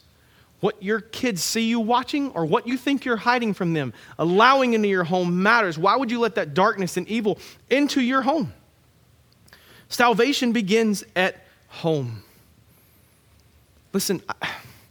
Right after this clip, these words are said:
I, I would also add, and I read this in a book recently and it just made a lot of sense. Man, it is a good and godly thing for our children, because of discipleship, to be righteously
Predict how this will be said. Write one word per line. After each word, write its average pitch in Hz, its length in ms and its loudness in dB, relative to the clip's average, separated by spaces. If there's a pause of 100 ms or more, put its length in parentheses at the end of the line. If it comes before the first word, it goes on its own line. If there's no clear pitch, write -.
(640)
I, - 140 2
I 302 100 2
would 262 120 2
also 202 300 2
add, 208 160 2
and 185 100 0
I - 20 2
read 196 140 0
this 196 120 -6
in 185 60 0
a 143 60 -2
book 165 180 -4
recently 185 340 -4
and 165 60 -2
it 147 60 -6
just 165 160 -8
made 156 180 0
a 151 60 -2
lot 151 160 -2
of 135 80 -12
sense. - 440 -10 (1000)
Man, 254 120 0
it 339 100 -2
is 175 100 -2
a 156 60 -6
good 131 400 -4
and 139 200 -6
godly 147 380 -4
thing 208 380 -6 (760)
for - 260 -10
our 208 240 -2
children, 117 600 -6
because 180 440 -8
of 170 220 -8
discipleship, 143 800 -10 (800)
to - 100 -14
be 151 120 -4
righteously 147 680 -6